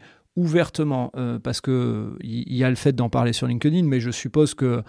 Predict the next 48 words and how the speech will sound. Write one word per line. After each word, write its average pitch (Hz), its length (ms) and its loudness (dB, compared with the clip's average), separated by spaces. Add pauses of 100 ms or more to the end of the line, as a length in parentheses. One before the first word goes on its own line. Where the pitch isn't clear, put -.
(240)
euh, 113 680 -2
le 117 100 -2
fait 120 360 0
de 135 160 4
déjà 143 400 4
d'oser 131 280 0
en 135 140 2
parler 123 300 0
en 120 100 0
co-coaching, 156 580 2
ça 135 180 2
a - 20 4
été, 131 420 4
euh, 117 220 4 (320)
euh, 113 160 -2
ça 120 120 -2
a 127 40 0
été 127 140 -2
une 123 120 2
démarche 135 500 2
qui 120 200 -8
t'est 135 140 2
venue, 131 380 0 (280)
euh, 113 200 -4
du 120 160 -4
jour 131 200 4
au 131 100 4
lendemain 139 400 0
parce 123 160 -4
que - 80 -10
tu 120 180 -10
t'es 131 120 -2
rendu 117 260 -4
compte 127 300 -4
d'eux, 196 260 4
ou 139 460 0
c'était 131 320 -2
quelque 127 260 0
chose 156 220 -2
qui 147 100 -4
commençait 127 380 -2
à 123 40 -6
te - 80 -20
peser 135 240 -4
de 110 60 -8
plus 120 180 -8
en 120 80 -4
plus ? - 320 -14